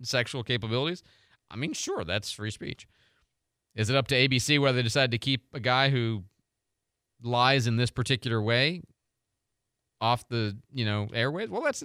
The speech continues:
that's their choice, okay? Consumers will decide, yay or nay. I'm just saying, from his own standards, he has now shown that he's a hypocrite.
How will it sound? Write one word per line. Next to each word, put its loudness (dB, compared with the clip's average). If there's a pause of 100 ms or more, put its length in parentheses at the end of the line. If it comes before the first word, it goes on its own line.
that's -10
their 0
choice, -6
okay? -6 (800)
Consumers 2
will 0
decide, 2
yay 4
or 2
nay. -2 (1040)
I'm -4
just -2
saying, 0
from 0
his 0
own 0
standards, -2 (1500)
he 4
has 4
now 4
shown 2
that -2
he's 0
a 0
hypocrite. -6